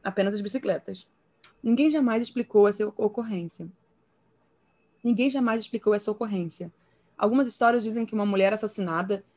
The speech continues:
está enterrada sob o porão. Outros afirmam que é uma fonte termal natural fluindo abaixo de Glen Park.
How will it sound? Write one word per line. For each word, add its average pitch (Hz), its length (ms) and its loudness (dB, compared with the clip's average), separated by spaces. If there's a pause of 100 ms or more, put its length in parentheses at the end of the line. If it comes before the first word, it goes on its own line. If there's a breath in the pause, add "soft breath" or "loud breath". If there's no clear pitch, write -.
(120)
está 202 100 -6
enterrada 190 420 0
sob 196 160 -12
o 196 40 -14
porão. - 340 0 (460)
Outros 254 300 4
afirmam 254 360 2
que 233 80 -6
é - 20 0
uma 196 120 2
fonte 233 400 -2
termal 196 480 4
natural 196 480 4
fluindo 226 460 0
abaixo 196 400 -2
de 208 80 -4
Glen 208 200 -4
Park. - 420 -14